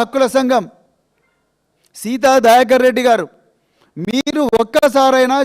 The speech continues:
జువెనైల్ హోమ్ ప్రిన్సిపల్ గారిని కానీ, లేకపోతే డిస్ట్రిక్ట్ చైల్డ్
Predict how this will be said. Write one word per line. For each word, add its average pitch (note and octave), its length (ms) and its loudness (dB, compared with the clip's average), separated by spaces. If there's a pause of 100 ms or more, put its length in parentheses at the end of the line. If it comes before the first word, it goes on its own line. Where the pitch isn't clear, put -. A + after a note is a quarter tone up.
జువెనైల్ C4 420 -2
హోమ్ B3+ 180 2 (420)
ప్రిన్సిపల్ B3 460 -2
గారిని A3+ 300 0
కానీ, G#3+ 180 -4 (140)
లేకపోతే B3 460 -2 (460)
డిస్ట్రిక్ట్ A#3+ 420 -6 (140)
చైల్డ్ B3 280 2